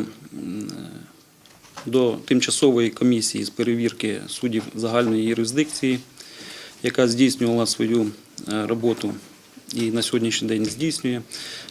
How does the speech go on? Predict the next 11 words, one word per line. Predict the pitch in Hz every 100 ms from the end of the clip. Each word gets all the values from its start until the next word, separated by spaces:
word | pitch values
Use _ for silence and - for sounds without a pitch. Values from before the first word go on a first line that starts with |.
| -
от, | 117 107
е, | 117 117 110 107 107 107
з | 101 - - - - - -
прокуратурою | - - 135 135 147 127
Кіровоградської | - 117 120 117 - 127
області | 151 123 - - 110 104 -
було | 110 117 131
направлено | 117 120 127 120 113 110 101 - - 104
десять, | 113 117 - 101 - - -
е, | - - 101 -
заяв | 107 110 123 143